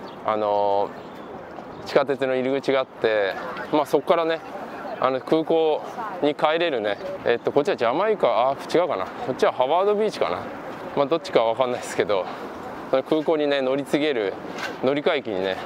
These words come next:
直接行くことができる線路が走ってるんで、やっぱり使いやすいですよね。そうそう、この前ね、来た時に、たまたまね、あれ、何航空の制服か分かんないですけど、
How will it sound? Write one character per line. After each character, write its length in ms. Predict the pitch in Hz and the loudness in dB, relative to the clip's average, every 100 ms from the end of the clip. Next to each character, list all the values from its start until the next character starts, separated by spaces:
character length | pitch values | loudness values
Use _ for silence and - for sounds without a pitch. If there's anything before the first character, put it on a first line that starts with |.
| - - | -8 0
直 100 | 139 | 2
接 240 | 156 139 | 2 2
行 100 | 147 | 0
く 20 | 143 | 2
こ 120 | 143 | 2
と 60 | |
が 100 | 131 | 2
で 120 | 107 113 | 2 0
き 140 | 131 | 0
る 60 | 117 | 2
線 180 | 135 | 2
路 80 | 120 | 2
が 80 | 101 | 2
走 180 | 107 - | 0 2
っ 20 | |
て 80 | 139 | 2
る 100 | 117 | 2
ん 100 | 107 | 0
で、 240 | 101 101 90 - - - - - | 2 0 0 -4 -4 -4 -2 0
や 60 | 139 | 2
っ 40 | |
ぱ 120 | 220 | 2
り 60 | 180 | 0
使 220 | - 175 | 0 2
い 40 | |
や 80 | 180 | 2
す 120 | 180 | 2
い 60 | 185 | 2
で 80 | 139 | 2
す 100 | 117 | 2
よ 100 | 104 | 2
ね。 300 | 110 123 127 - - - - | 2 0 -2 -4 -8 -8 -4
そ 160 | - 151 | 2 2
う 40 | |
そ 200 | - 131 | 4 2
う、 40 | |
こ 140 | - 151 | 4 4
の 100 | 202 | 6
前 180 | 226 151 | 4 2
ね、 240 | 131 107 104 - - - - | 2 0 -4 -8 -10 -12 -2
来 60 | - | 2
た 140 | 190 | 4
時 220 | 151 131 | 2 2
に、 240 | 120 113 101 101 - - - - - - - - | 2 0 -2 -6 -8 -8 -10 -10 -10 -10 -12 -4
た 120 | - 170 | 0 2
ま 120 | 220 | 2
た 140 | - | 4
ま 100 | 214 | 4
ね、 320 | 202 170 107 85 - - - - - - - - | 4 2 0 -2 -8 -10 -10 -8 -8 -6 -6 0
あ 80 | - | 2
れ、 80 | 127 | 2
何 280 | 127 160 214 | 2 0 2
航 200 | 262 240 | 4 4
空 160 | 202 | 2
の 220 | 160 135 123 | 2 2 2
制 180 | 170 | 2
服 100 | - | 4
か 60 | 165 | 4
分 100 | 143 | 4
か 100 | 151 | 4
ん 40 | 165 | 2
な 60 | |
い 40 | 131 | 0
で 60 | |
す 40 | - | 2
け 100 | 113 | 2
ど、 260 | 110 107 | 4 2